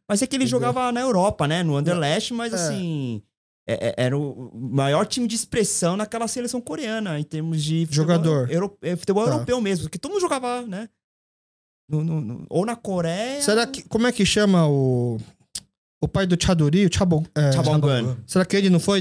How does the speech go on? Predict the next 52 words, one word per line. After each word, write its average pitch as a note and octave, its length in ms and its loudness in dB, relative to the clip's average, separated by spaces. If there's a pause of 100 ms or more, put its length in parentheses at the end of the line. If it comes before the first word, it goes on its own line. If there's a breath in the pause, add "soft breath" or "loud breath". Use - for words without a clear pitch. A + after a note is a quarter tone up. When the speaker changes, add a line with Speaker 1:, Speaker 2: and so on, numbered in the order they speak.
Speaker 2:
é, E3 240 2
é, D3 260 -8
ante-, F#3+ 320 2
antecessor? D#3 460 2
Porque C#3+ 140 -2
ele D3+ 80 4
foi F3 100 2
primeiro E3+ 260 4
aí G#3+ 80 4
pra E3 300 4
jogar D3 240 4
na D3 80 4
Alemanha, C#3+ 720 4
jogou C#3 240 2
em C#3 40 4
alto C3+ 200 0
nível, E3 340 4
Speaker 1:
Jogou D#3 180 4
Speaker 2:
né? D#3+ 60 2
Speaker 1:
em E3 40 2
super E3+ 200 -2
alto E3 200 -2
nível, C#3+ 260 0
ele C3 60 -2
fez, C#3+ 140 0
Speaker 2:
É. B2+ 160 2
Speaker 1:
fez B2 140 -4
bastante A#2+ 340 -6
gol. B2+ 380 -2
Era, A#2+ 140 -4
Speaker 2:
Foi G3+ 100 0
campeão A#3 320 2
alemão, D#3+ 320 4
eu B2+ 60 2
acho, A#2+ 260 -2
não A#2+ 80 -2
foi? G3 260 4
Speaker 1:
acho C#3+ 140 2
que E3 80 -6
sim, - 180 -4
era, B2+ 140 0
acho B2+ 120 -6
que C#3+ 80 -8
era, C#3 100 -6
ele B2 80 -8
jogava B2+ 200 -6
no C#3 80 -6
Bayern C#3 480 -6
Leverkusen, A#2+ 480 -8
né? A2 120 2
Speaker 3:
Leverkusen. A2 440 -4
Speaker 1:
É. G#2 260 2